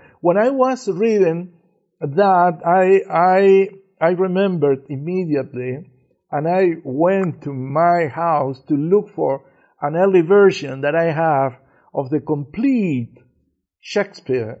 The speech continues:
works, and here it is. "But the dread of something after death, the undiscovered country from whose bourne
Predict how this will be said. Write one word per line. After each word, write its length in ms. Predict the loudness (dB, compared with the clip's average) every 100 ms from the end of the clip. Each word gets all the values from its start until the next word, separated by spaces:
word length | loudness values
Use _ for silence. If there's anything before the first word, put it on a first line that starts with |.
| -8
works, 580 | -2 0 0 -4 -16 -12
and 140 | -10 -8
here 280 | -4 2 4 4
it 120 | -2
is. 240 | -10 -10 -14 _ _ _ _ _ _ _
"But 440 | -8 0 2 2 -4
the 460 | -14 -12 -4 -4 -4 -6
dread 360 | -2 0 0 -2
of 240 | -6 -8
something 680 | -10 -6 -6 -4 -8 -10 -8
after 340 | -8 -10 -8 -8
death, 420 | -6 -8 -8 -12 _ _ _ _ _ -10
the 200 | -6 -6 -2
undiscovered 1300 | 0 0 -4 -8 -12 -14 -10 -6 -4 0 -2 -2 -10
country 580 | -10 -10 -10 -10 -10 -10
from 320 | -10 -12 -12
whose 360 | -8 -6 -8 -10
bourne 720 | -14 -8 -6 -4 -6 -8